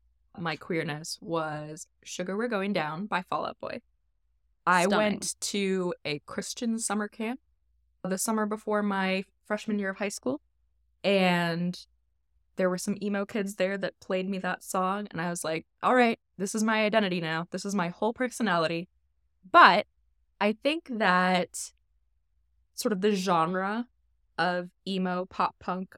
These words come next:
Speaker 1: of the early twenty tens was sort of this, like, safe cover for a lot of us to experiment with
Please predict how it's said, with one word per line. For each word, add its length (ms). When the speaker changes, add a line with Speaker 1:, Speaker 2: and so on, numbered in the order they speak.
Speaker 1:
of 100
the 180
early 280
twenty 320
tens 640
was 840
sort 220
of 60
this, 220
like, 260
safe 460
cover 600
for 260
a 100
lot 340
of 80
us 380
to 600
experiment 800
with 360